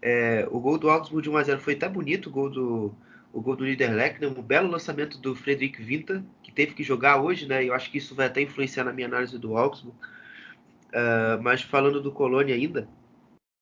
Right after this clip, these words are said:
foi um Colônia que no segundo tempo soube explorar muito bem, é, esses desen-, os desencontros, os espaços nas bolas longas que vinham, né? Do, o primeiro gol, vem uma bola do time Rubens, encontra o Maina e chega até os pés do Tigges pra finalizar.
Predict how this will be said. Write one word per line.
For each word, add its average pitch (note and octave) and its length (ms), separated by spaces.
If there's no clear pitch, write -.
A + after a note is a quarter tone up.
foi F#3 140
um G#3+ 60
Colônia A3+ 260
que A3+ 120
no A3 80
segundo G#3+ 260
tempo A3+ 260
soube G#3 160
explorar G#3 280
muito B3 240
bem, F3+ 340
é, B2 540
esses C#3+ 220
desen-, D#3+ 340
os D#3 160
desencontros, E3 680
os D3 160
espaços E3+ 580
nas D3 140
bolas D3 340
longas C3+ 380
que - 140
vinham, B2+ 320
né? A2+ 160
Do, B2+ 300
o A#2 60
primeiro E3 340
gol, G3+ 360
vem E3 140
uma E3+ 160
bola D#3 240
do D#3 100
time D#3 240
Rubens, F#3 360
encontra E3 400
o D3+ 80
Maina F#3 440
e - 80
chega E3+ 320
até - 360
os D#3 100
pés D#3+ 420
do D3 120
Tigges D3 340
pra C3+ 140
finalizar. A#2 600